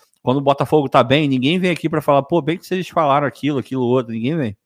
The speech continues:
É, ninguém dessas pessoas, né, obviamente. Quem tá aqui de boa, sempre tá aqui de boa.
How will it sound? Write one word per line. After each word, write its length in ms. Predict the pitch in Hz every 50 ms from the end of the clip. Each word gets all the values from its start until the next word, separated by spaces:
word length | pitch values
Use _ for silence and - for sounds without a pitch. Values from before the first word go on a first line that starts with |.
| _ _ _ _ _ _ _ _ _ _ _ -
É, 140 | - 104 101
ninguém 240 | 104 107 110 123 123
dessas 260 | 123 117 - - -
pessoas, 340 | - - 127 - - 95 90
né, 60 | 95 95
obviamente. 440 | 92 95 104 104 92 85 - - -
Quem 400 | 104 104 101 98 92 92 92 - _
tá 100 | - 110
aqui 200 | 104 - - 104
de 100 | 98 95
boa, 260 | 90 98 104 113 110
sempre 220 | - - 110 107
tá 80 | - 117
aqui 160 | 107 - 110
de 80 | 104 107
boa. 240 | 104 101 95 90